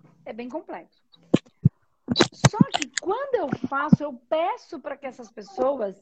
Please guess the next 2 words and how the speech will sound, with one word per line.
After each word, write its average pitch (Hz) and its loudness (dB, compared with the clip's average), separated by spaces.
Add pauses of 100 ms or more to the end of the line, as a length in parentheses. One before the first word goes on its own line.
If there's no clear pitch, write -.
(1600)
me 508 -4
falem. 320 -2